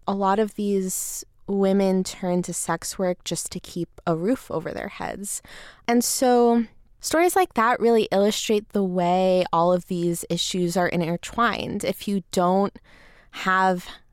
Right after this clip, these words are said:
secure housing, if you don't know how you're going to pay your rent the next month, if you're being discriminated against at your day job and it's making you unable to work there, this is an option for a lot of people. And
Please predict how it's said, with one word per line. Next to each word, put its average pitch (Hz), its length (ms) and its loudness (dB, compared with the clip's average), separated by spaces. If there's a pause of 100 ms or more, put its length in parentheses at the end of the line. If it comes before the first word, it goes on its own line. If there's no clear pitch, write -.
secure - 540 -2
housing, 196 920 -2 (220)
if - 100 -16
you 202 80 -2
don't 190 320 2
know 208 140 2
how 196 160 -4
you're 190 160 -2
going 175 220 -2
to 185 100 -10
pay 170 360 -4
your 175 180 -2
rent 254 280 0
the 226 100 -4
next 214 380 -4
month, 190 380 -2 (320)
if - 120 -6
you're 208 120 2
being 240 200 4
discriminated 196 800 0
against 185 400 -2
at - 140 -6
your 180 160 -4
day 185 320 0
job - 520 -4 (380)
and 190 140 2
it's - 200 -2
making 180 360 0
you 170 500 2 (340)
unable 190 500 4
to - 180 -8
work 175 340 -2
there, 170 460 0 (180)
this 202 240 0
is - 160 -2
an 208 80 -2
option 190 420 0
for - 160 -6
a 175 80 0
lot 156 180 0
of 165 160 -10
people. 180 600 0
And 156 520 0